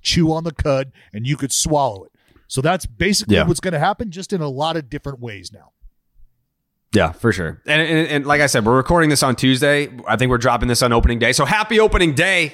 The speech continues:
Speaker 2: if you're
Speaker 1: Whoa.
Speaker 2: listening to this on opening day. Uh, of course, this isn't just gonna be one episode about, you know, all, like, the, the, the back end shit.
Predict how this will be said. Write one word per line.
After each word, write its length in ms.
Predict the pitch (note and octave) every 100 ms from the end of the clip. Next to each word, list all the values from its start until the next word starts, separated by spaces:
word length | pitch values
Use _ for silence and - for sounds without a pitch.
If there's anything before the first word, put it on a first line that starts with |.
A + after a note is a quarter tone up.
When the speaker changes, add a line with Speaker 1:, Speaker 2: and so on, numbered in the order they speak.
| -
Speaker 2:
if 120 | B2+
you're 100 | C3+
Speaker 1:
Whoa. 60 | D#3+
Speaker 2:
listening 300 | E3+ F3+ D3+
to 80 | C#3+
this 200 | D3+ -
on 160 | C#3+
opening 400 | C#3 C#3 C3+ A#2+
day. 440 | G2+ C#3 C3+ A#2+ A#2 - - - _ -
Uh, 600 | A2+ A2+ A2 G#2+ G#2+ G2 - _ _ C#3+
of 140 | B2+
course, 320 | - E3 D#3+
this 180 | D#3 C3+
isn't 260 | C#3 C#3 B2
just 220 | C3 -
gonna 140 | B2
be 140 | A#2+ A#2
one 260 | A#2 A#2+
episode 520 | A2 A#2 - A#2+ A2+
about, 340 | G#2 G#2 G#2+ G#2
you 100 | G#2+
know, 100 | G2
all, 200 | G#2 G#2
like, 180 | G2+ -
the, 320 | G#2 G2 F#2
the, 340 | F#2 F#2 F2+ -
the 80 |
back 340 | F2+ G2+ G2+ -
end 220 | F#2 F2+
shit. 320 | - F#2 E2+